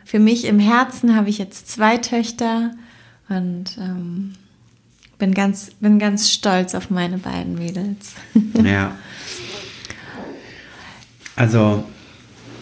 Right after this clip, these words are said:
Speaker 2: ich denke, eine Folge, die ich noch bald machen werde, die auch sehr besonders wird, ist, ähm, wie ich die Welt sehe. Denn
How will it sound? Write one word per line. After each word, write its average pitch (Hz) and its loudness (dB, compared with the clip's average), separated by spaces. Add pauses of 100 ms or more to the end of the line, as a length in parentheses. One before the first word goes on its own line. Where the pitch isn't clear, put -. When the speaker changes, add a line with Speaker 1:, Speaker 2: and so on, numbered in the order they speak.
(380)
Speaker 2:
ich - -8
denke, 123 4
eine 123 4
Folge, 127 2
die 120 6
ich 113 2
noch 113 0
bald 101 2
machen 117 4
werde, 104 4
die 98 0
auch 107 -4
sehr - 0
besonders 95 0
wird, - -4
ist, - -4
ähm, 92 -4 (1080)
wie - -4
ich - -4
die 92 0
Welt 98 4
sehe. 90 -4 (1500)
Denn 98 2